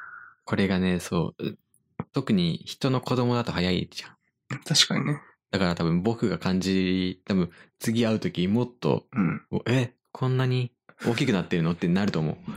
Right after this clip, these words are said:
Speaker 2: なる。
Speaker 1: うん。すごい楽しみだよね、本当に。
Speaker 2: だからま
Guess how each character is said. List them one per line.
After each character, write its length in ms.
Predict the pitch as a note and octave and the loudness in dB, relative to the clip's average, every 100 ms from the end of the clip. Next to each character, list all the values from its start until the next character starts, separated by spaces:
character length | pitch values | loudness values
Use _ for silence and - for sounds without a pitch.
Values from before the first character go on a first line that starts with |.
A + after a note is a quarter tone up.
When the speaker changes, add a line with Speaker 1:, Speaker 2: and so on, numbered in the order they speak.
| - - - | -12 -16 0
Speaker 2:
な 100 | G2 | 0
る。 200 | - - - - - - - - | 0 -8 -20 -18 -16 -16 -18 -4
Speaker 1:
う 80 | F#2+ | 0
ん。 200 | F2 E2+ - - - - - _ _ _ _ - | 0 -2 -6 -8 -8 -10 -16 _ _ _ _ -14
す 160 | - | -2
ご 60 | A2+ | -2
い 40 | |
楽 180 | A2 G2 | 0 0
し 100 | F2+ | 2
み 120 | F2 | 2
だ 120 | D#2+ C#2+ | 2 0
よ 20 | |
ね、 280 | D2+ D#2 E2 | 0 0 0
本 180 | E2 | 0
当 100 | E2 | 0
に。 280 | D#2 D#2+ - _ - - - - | 0 0 -4 _ -20 -14 -14 -10
Speaker 2:
だ 60 | - | 0
か 80 | |
ら 80 | - | 0
ま 380 | - F#2+ G2+ - | 2 0 -2 -6